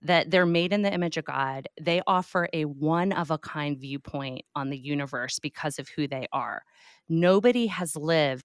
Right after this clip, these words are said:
the life that they've lived. And so when you're with them, I like to think of it as this sacred space where I can ask them a question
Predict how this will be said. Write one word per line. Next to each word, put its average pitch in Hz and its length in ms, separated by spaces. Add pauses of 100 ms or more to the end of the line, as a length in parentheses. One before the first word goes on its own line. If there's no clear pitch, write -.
the 147 120
life 139 320
that 139 160
they've 127 240
lived. 147 360
And 147 100
so 160 180
when 151 200
you're 147 160
with 185 360
them, 135 340 (420)
I 170 120
like 208 200
to 202 80
think 170 220
of 151 120
it 151 260
as 143 240
this 139 180
sacred 180 880
space - 680 (420)
where 160 260
I 160 200
can 226 200
ask 180 240
them 170 140
a 160 60
question 143 640